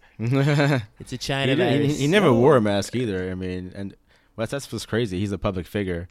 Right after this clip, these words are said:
Speaker 1: I mean, like, a b-, large part of his responsibility is optics. I mean, they got on Obama for wearing a tan suit, and it was a big deal. I mean, so it's all about optics, and they, nobody rep-, reprimanded him for that. Like, so he
Speaker 3: Well, no one's reprimanding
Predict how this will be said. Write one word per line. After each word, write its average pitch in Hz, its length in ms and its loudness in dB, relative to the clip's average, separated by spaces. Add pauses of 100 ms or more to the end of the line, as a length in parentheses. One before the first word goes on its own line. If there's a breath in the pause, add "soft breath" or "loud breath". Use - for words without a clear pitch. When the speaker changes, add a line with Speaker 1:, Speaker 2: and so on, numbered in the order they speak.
(360 soft breath)
Speaker 1:
I 98 40 -8
mean, 92 300 -2
like, 87 200 -6
a 92 100 -10
b-, 113 180 -14
large 107 340 -2
part 104 220 -2
of 92 120 0
his 90 360 -4
responsibility 87 1000 -4
is 82 300 -8
optics. 78 640 -10 (400 loud breath)
I 92 40 -8
mean, 90 140 -2
they 92 80 -2
got 98 160 -2
on 87 180 -4
Obama 87 260 -4
for 76 80 -2
wearing 85 140 -2
a 80 40 -6
tan 85 260 -6
suit, 98 240 -6
and 71 80 -14
it 85 40 -10
was 80 80 -10
a 80 60 -10
big 82 280 -8
deal. 82 320 -8
I 76 40 -14
mean, 73 300 -14
so - 120 -14
it's 76 100 -12
all 95 120 -8
about 87 220 -8
optics, 85 520 -10
and 82 120 -12
they, 80 180 -12
nobody 90 300 -8
rep-, 90 160 -8
reprimanded 80 440 -2
him 80 100 -6
for 87 200 -8
that. 76 240 -10 (1500 soft breath)
Like, 85 160 -10
so 92 100 -6
he 98 160 -4 (200)
Speaker 3:
Well, 101 380 -8 (120)
no 151 160 -6
one's 123 200 -6
reprimanding 101 840 -8